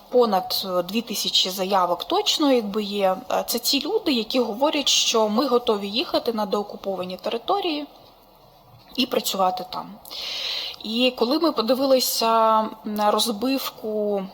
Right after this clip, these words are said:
е, що ж це за люди, які подаються до цього кадрового резерву, далеко не всі з них є з Криму або з інших окупованих територій.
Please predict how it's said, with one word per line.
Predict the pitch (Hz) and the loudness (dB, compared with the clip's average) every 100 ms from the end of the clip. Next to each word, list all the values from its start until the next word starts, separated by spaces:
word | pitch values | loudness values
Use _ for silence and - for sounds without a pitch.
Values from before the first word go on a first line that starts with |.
| - - - - - - - - | -18 -20 -20 -16 -14 -14 -16 -10
е, | - 196 196 - - - | -4 -2 -2 -4 -12 -10
що | - - 339 | -2 2 2
ж | - | 2
це | - | 0
за | 247 202 | 0 0
люди, | 185 175 175 | 0 -2 -4
які | 175 - - | -4 -4 -4
подаються | 202 190 202 190 - 175 | -2 -2 -2 -2 -2 -2
до | 175 | -2
цього | - 180 175 | -4 -2 0
кадрового | 185 175 170 170 170 175 | 0 0 0 -4 -4 -6
резерву, | 185 - 381 381 294 277 - - - - - - - - - 220 202 | -4 2 4 4 0 -2 -6 -16 -14 -14 -14 -16 -20 -18 -10 -6 0
далеко | 233 302 320 | 2 4 4
не | 285 | 2
всі | - - | 2 0
з | 233 | -2
них | 190 175 | -4 -4
є | 175 | -4
з | - | -4
Криму | - - 311 320 285 233 | -6 -2 0 0 0 -2
або | 220 185 220 | -2 0 0
з | 220 | 0
інших | 254 - 202 | 0 0 -2
окупованих | - - 190 202 196 190 | -14 -4 -4 -2 -6 -6
територій. | - 190 190 165 156 - | -2 -2 -2 -6 -8 -10